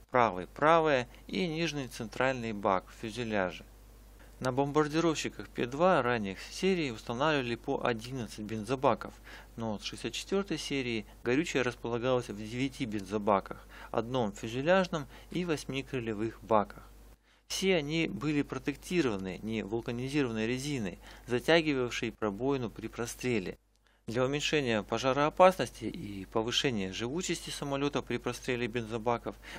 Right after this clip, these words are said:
последние заполнялись инертным газом. Первое время пользовались сжатым азотом из баллонов,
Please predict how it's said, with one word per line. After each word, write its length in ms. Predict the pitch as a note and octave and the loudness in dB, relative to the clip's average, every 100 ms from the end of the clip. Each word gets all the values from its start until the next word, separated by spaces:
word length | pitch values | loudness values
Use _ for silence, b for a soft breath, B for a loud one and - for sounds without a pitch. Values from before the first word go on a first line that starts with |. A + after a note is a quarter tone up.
| B | B
последние 480 | - - G#3+ F#3 D3+ | -8 0 2 2 -2
заполнялись 600 | B2 A#2+ A#2 C3+ B2 - | -2 -2 0 0 0 -4
инертным 440 | G#2+ A2 - A2+ | -4 -4 -4 -6
газом. 360 | G#2 A2+ F2+ F2+ - - B B B B B - | -2 -2 -4 -10 -14 -20 B B B B B 6
Первое 320 | F3+ C#3+ A2+ | 8 8 6
время 300 | A#2 A#2 G2+ | 4 2 0
пользовались 680 | - B2+ A2 G2+ F#2+ F#2 - | 0 0 2 0 -4 -6 -6
сжатым 460 | G2+ B2 - G2+ | 6 6 6 -2
азотом 420 | A#2+ D3+ F3 D3 | -2 -2 -2 -4
из 80 | C#3 | -6
баллонов, 540 | B2+ C3+ C3+ B2+ G#2+ | 2 2 4 2 2